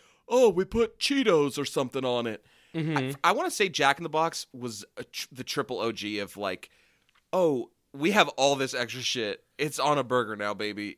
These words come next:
Speaker 1: and it's yours to eat."
Speaker 2: Yeah.
Speaker 1: I feel like they were doing it long before everyone else.
Speaker 2: Let me just take you through the sides menu at Jack in the Box real quick.
Speaker 1: Please do.
Speaker 2: We've got a couple of loaded fries options, curly fries. By the way, their curly fries are,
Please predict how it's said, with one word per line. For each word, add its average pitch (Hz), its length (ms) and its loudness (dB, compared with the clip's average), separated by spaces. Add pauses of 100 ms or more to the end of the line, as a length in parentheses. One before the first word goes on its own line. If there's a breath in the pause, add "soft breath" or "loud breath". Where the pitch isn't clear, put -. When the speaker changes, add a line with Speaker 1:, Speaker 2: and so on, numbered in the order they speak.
Speaker 1:
and 135 100 -2
it's 117 160 -8
yours 107 340 -2
to - 100 -10
eat." - 100 -8
Speaker 2:
Yeah. 131 260 2
Speaker 1:
I 175 100 6
feel 247 120 -2
like 269 80 0
they 233 80 4
were 185 100 4
doing 165 200 0
it 117 100 -4
long 120 400 0
before 113 300 -4
everyone 87 340 -8
else. - 260 -12
Speaker 2:
Let 175 140 4
me 247 140 4
just 285 200 -2
take 180 280 4
you 170 100 2
through 160 140 0
the 131 100 2
sides 113 400 0
menu 104 320 -4
at - 60 -12
Jack 107 240 -4
in 107 80 -6
the 104 40 -8
Box 117 380 -8
real 127 100 0
quick. - 460 -4
Speaker 1:
Please 98 260 -8
do. 165 220 -6
Speaker 2:
We've 160 100 0
got 160 140 8
a - 40 0
couple 170 280 2
of 123 100 2
loaded 120 280 4
fries 104 260 0
options, 104 380 -6
curly 110 240 -2
fries. 104 200 -6
By 196 140 8
the 190 80 8
way, 156 340 6
their 131 200 6
curly 131 240 4
fries 123 320 4
are, 117 200 2